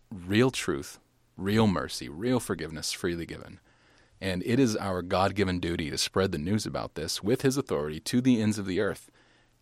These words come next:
And honestly, that starts with our neighbors and our communities, right? So when we're talking about church marketing, it's for this reason. It's to graciously and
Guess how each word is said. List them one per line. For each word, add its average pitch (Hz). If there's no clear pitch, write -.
And 117
honestly, 151
that 139
starts 139
with 147
our 127
neighbors 110
and 101
our 98
communities, 107
right? 92
So 120
when 117
we're 107
talking 156
about 117
church -
marketing, 95
it's -
for 139
this 135
reason. 107
It's -
to -
graciously 127
and 90